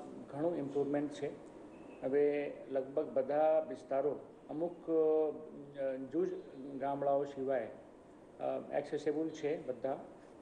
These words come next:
સંચાર માધ્યમો પણ, અ, ધીમે ધીમે પુનઃસ્થાપિત થઈ રહ્યું છે.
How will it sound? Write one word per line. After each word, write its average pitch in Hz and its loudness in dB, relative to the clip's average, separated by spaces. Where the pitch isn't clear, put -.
સંચાર 147 4
માધ્યમો 143 0
પણ, 147 2
અ, 127 -2
ધીમે 147 -2
ધીમે 147 -2
પુનઃસ્થાપિત 139 -2
થઈ 135 0
રહ્યું 139 4
છે. 139 -4